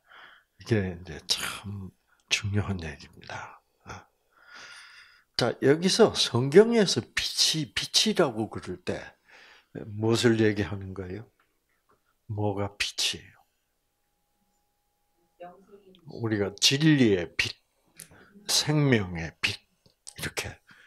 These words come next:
얘기합니다. 빛은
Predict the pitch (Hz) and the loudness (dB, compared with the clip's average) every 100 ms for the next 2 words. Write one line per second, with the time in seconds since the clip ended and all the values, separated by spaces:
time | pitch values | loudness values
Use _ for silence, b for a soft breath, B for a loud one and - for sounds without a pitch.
0 | b _ - - - - - _ - - | b _ -10 -10 -10 -16 -18 _ -20 -20
1 | - _ _ _ _ _ _ _ _ _ | -20 _ _ _ _ _ _ _ _ _
2 | _ _ _ _ 107 104 - - - - | _ _ _ _ -18 -10 -4 0 4 4
3 | 120 82 | 4 -2